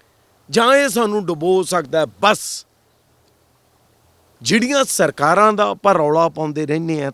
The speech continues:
ਥਲੀ, ਉਹਦਾ ਆਹੀ ਕਾਰਨ ਹੈ ਯਾਰ। ਸਾਡੀ ਇਹ ਇੱਕ ਕੁਦਰਤੀ ਸੋਮਾ ਬਖਸ਼ਿਆ ਰੱਬ ਨੇ ਸਾਨੂੰ, ਤੇ ਇਹਦੇ 'ਤੇ ਸਾਡਾ ਹੱਕ ਹੈ।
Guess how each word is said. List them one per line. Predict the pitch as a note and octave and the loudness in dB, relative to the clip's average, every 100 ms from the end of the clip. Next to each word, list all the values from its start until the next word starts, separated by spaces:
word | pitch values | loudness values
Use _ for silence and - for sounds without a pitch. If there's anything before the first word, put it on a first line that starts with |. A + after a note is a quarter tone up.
| - | -10
ਥਲੀ, | B2 C#3+ | -14 -12
ਉਹਦਾ | G3 F#3 F3+ | -10 -8 -8
ਆਹੀ | D3+ B2 F#2+ | -8 -10 -12
ਕਾਰਨ | - - - - - | -12 -14 -14 -16 -18
ਹੈ | - | -16
ਯਾਰ। | G#1 - - _ _ _ - _ - | -12 -12 -14 _ _ _ -20 _ -20
ਸਾਡੀ | - F3+ F#3+ F3 A3 | -6 0 0 0 -2
ਇਹ | G3 G3 G#3 G3+ _ _ _ - | 4 6 6 4 _ _ _ -4
ਇੱਕ | F#3+ - G#3+ G#3+ - - | -4 0 2 2 0 -10
ਕੁਦਰਤੀ | F3 G3+ F3+ - G#3 | 2 2 2 -2 -8
ਸੋਮਾ | - F3 F3 E3+ F3+ | -8 -6 -4 0 0
ਬਖਸ਼ਿਆ | D#3+ D#3 - - F#3+ | 2 0 0 2 4
ਰੱਬ | F#3+ D3+ C3+ | 2 -2 -4
ਨੇ | D3+ | -4
ਸਾਨੂੰ, | C#3 D3 A#2+ A2 - _ _ _ _ _ _ _ _ _ _ | -4 -4 -4 -6 -12 _ _ _ _ _ _ _ _ _ _
ਤੇ | B3 | 4
ਇਹਦੇ | C4 B3+ C#4+ | 4 4 -2
'ਤੇ | C#4+ | -2
ਸਾਡਾ | B3+ G#3 F#3 A3+ A#3+ | -2 -2 2 2 2
ਹੱਕ | D3 B2+ G3+ - C4+ | 0 0 0 4 4
ਹੈ। | A#3 | 4